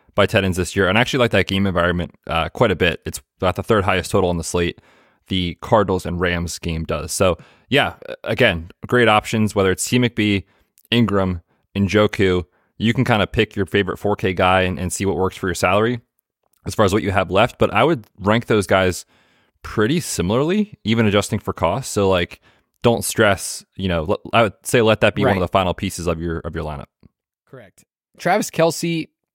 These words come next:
Speaker 2: at eight point two feels a little cost prohibitive when you think about the Chiefs are, they're just not rolling right now. Like, I don't know. Like, I know you had some fandom in the game. You were obviously biased, but, like, the Chiefs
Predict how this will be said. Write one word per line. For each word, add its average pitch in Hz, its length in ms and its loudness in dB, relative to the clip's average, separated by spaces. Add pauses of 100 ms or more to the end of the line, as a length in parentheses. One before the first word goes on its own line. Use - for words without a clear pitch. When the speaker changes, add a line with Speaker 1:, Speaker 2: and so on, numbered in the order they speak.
(1000)
Speaker 2:
at 143 100 0
eight 156 180 0
point 170 220 -2
two 165 180 -4
feels 160 320 -2
a 139 60 -2
little 151 460 2
cost 170 320 0
prohibitive 156 560 0 (340)
when 147 140 -2
you 156 80 0
think 170 180 -2
about 165 160 4
the 123 80 -4
Chiefs 151 380 -4
are, 123 280 2 (580)
they're 180 100 -2
just 269 200 -6
not 302 260 2
rolling 123 400 2
right 110 200 -2
now. 120 120 -2
Like, 127 280 -4 (420)
I 165 100 -2
don't 160 100 4
know. 147 220 4
Like, 139 260 -2
I 135 60 0
know 160 80 0
you 160 120 2
had 139 100 0
some 123 140 -4
fandom 131 440 -2
in 123 80 -4
the 110 60 -6
game. 120 460 -4 (280)
You 113 160 -8
were 101 140 -6 (260)
obviously 139 400 0
biased, 120 640 -2 (340)
but, 175 100 2
like, 185 260 2 (1000)
the 165 80 0
Chiefs 254 560 -2